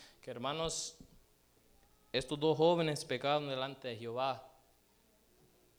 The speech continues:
y al instante, hermanos, recibieron su pago.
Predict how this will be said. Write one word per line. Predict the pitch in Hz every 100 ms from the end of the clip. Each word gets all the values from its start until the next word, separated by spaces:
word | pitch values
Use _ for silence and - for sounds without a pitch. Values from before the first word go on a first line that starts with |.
| -
y | 107 123
al | 131
instante, | 120 110 - 135 123 113
hermanos, | 123 127 117
recibieron | 107 107 107 120 113 98 92 - - - - - - - - - - - _
su | - - 104
pago. | - 117 117 92